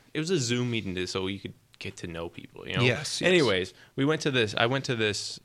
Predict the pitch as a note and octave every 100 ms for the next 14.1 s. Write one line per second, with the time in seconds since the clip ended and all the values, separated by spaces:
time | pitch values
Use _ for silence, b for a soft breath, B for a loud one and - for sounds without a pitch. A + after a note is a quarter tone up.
0 | _ _ - A#2+ C#3+ B2+ F#2+ F#2+ G#2 F#2+
1 | F#2+ - - _ - F2 - F#2+ F#2+ F#2+
2 | - F#2+ G#2+ - F#2+ G2 - G#2 G#2+ G#2+
3 | G2+ G#2 A2+ A2+ G#2 G#2 G2+ G2 A2 G#2+
4 | G#2+ G#2+ A2 G#2 - A#2 A#2 - - B
5 | B B B G2+ G#2 - - _ - -
6 | G2+ - G2 B2+ B2 G2 - A2 A2 A2+
7 | C#3+ C3+ - b b b b b b -
8 | _ _ _ _ _ _ - G#2+ G#2 G2+
9 | - - A#2 G#2+ C3+ C#3 G#2 G2 G#2 -
10 | - - F3 D#3+ C#3 D#3+ G#2+ - b b
11 | b b - G#2 F#2+ A2 B2+ B2+ G#2 -
12 | - - - G#3+ G#2+ A2+ B2+ A#2+ A2+ G2+
13 | G#2+ A#2+ A#2 F#2+ C3+ D#3+ - E2+ E2+ G#2+
14 | -